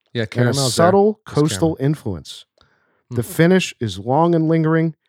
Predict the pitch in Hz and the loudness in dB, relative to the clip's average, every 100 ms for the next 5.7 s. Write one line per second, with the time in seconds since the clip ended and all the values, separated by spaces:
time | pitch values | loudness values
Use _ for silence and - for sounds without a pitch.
0 | _ _ - 95 135 156 - - - _ | _ _ -14 -2 0 0 -4 -14 -16 _
1 | _ _ _ - 151 139 135 131 131 - | _ _ _ 0 2 4 4 2 -2 -6
2 | _ _ _ _ _ - 107 98 - - | _ _ _ _ _ -10 -8 -8 -10 -10
3 | 123 135 151 131 - 156 - - - - | -4 -2 -4 -8 -8 -8 -8 -18 -20 -20
4 | - _ _ 1077 906 906 906 880 880 831 | -20 _ _ _ -20 -20 _ _ _ _
5 | 880 _ _ - _ - - | _ _ _ -20 _ -18 -12